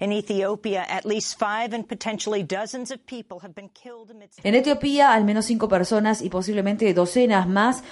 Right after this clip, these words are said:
Speaker 2: han muerto en la represión de protestas estudiantiles contra un plan del gobierno de ampliar la capital, Addis Abeba. Los manifestantes afirman que la medida provocará desplazamientos forzosos de campesinos del grupo étnico Oromo. El año pasado, las fuerzas etíopes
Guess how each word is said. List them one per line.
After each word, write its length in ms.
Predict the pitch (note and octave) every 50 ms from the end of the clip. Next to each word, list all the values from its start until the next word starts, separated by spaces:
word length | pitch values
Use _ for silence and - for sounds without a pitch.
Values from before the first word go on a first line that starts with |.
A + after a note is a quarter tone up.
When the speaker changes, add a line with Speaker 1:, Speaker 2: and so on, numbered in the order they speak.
| - - -
Speaker 2:
han 180 | - A3+ B3 B3
muerto 300 | B3+ C4+ C4+ C4 C4+ C4+
en 80 | B3+ B3
la 80 | A3+
represión 500 | G#3 G#3 G3+ G3+ F#3+ F3+ - - A#3+ A#3
de 80 | A#3 A3
protestas 460 | F#3+ F3+ F3+ F#3+ G3+ G3+ A#3 A3 G3
estudiantiles 580 | F3+ - - G3 F#3 F3 E3+ - A3 A#3 A#3 A3
contra 260 | A3+ G#3 G3 F#3+ G#3
un 100 | F#3 F#3
plan 220 | G#3 G#3+ A3+ A#3
del 140 | A3+ G#3 F#3
gobierno 400 | F3 E3+ G3 A3 A#3 A3+ A3 F#3+
de 140 | F#3 F#3+ F#3
ampliar 340 | F#3 F#3 A3 A#3 B3 B3+ B3
la 140 | A#3+ G#3+
capital, 560 | - F#3 E3 F3 F3+ - - A3+ A#3 A#3+ B3 B3
Addis 420 | - A3+ A#3 A#3 A#3+ A#3+ A3 -
Abeba. 520 | - G#3 G3+ G3 F3+ D#3+ D3+ D#3+ D#3+ E3+ E3+ - - - - - -
Los 140 | E3 F#3 G3
manifestantes 640 | A3+ A#3+ B3 B3 B3 B3+ B3+ B3 A#3+ C4 C4 -
afirman 480 | - G#3+ - C4 B3 A#3+ A#3 A#3 A#3 A3+
que 100 | G#3+ F3+
la 100 | E3+ E3+
medida 380 | E3+ D#3+ F3+ A3+ B3+ C4 B3+
provocará 460 | - G#3 F#3 F3 E3+ E3 F3 F3 G3
desplazamientos 680 | G3+ F#3+ G3 - F#3+ F3 D#3+ F3 E3 F3 G3 G#3 A3 -
forzosos 560 | - F3+ D#3 D#3+ - - B3+ C4 C4 C#4 A3+ F3+
de 80 | E3
campesinos 560 | - D#3+ D#3 D#3 D#3+ D#3+ D#3+ - A3 A3+ G3
del 100 | E3+ D#3+
grupo 380 | E3 G3 A3 G#3 - A3 G3+ -
étnico 560 | - B3+ C4 - F3+ F3+ F3+ F3+ - F3+ F3 -
Oromo. 440 | F#3+ A3+ B3+ C#4+ C#4 A#3+ F#3 D#3 D#3 D#3 - - - -
El 140 | - E3+ F3
año 180 | F3+ G3 G#3 G3
pasado, 440 | - F3 F3 F3 A#3 A#3+ B3 A#3+ G#3+
las 100 | E3+ -
fuerzas 360 | - G3+ G3 G#3 F#3+ F3 -
etíopes 680 | E3+ E3 E3 - B3 B3+ A3+ G#3 - - G3+ G#3 G3+